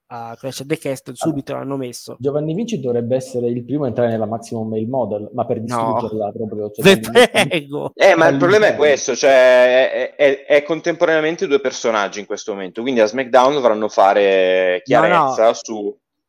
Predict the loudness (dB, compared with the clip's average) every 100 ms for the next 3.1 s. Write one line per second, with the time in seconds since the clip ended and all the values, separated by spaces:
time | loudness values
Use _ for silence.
0 | _ _ -20 _ _ _ _ _ _ _
1 | _ _ -20 0 4 4 4 2 4 4
2 | 4 0 -4 2 2 4 2 2 0 -4